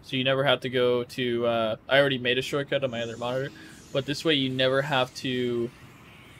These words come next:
Uh, you never have to, like, uh, go through all of, uh, this mess again to try to find, uh, where the C bars file is again.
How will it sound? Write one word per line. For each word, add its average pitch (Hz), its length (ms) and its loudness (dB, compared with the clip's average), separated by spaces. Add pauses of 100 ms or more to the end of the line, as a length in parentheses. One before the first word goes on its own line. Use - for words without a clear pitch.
(1080)
Uh, 123 220 4
you 120 120 -2
never 127 160 0
have 127 280 0
to, 120 260 -4
like, 113 260 -4
uh, 110 240 0
go 120 140 -4
through 120 320 -6
all 123 500 -2
of, 120 680 -8
uh, 120 360 -4 (120)
this 127 220 -2
mess 127 320 -4
again 117 300 -8
to 135 140 -10
try 127 160 -2
to 117 100 -2
find, 120 480 -6
uh, 120 160 -6
where 120 160 -4
the 120 80 -8
C 135 200 -4
bars 123 220 -2
file 113 260 -2
is 117 180 -8
again. 117 200 -12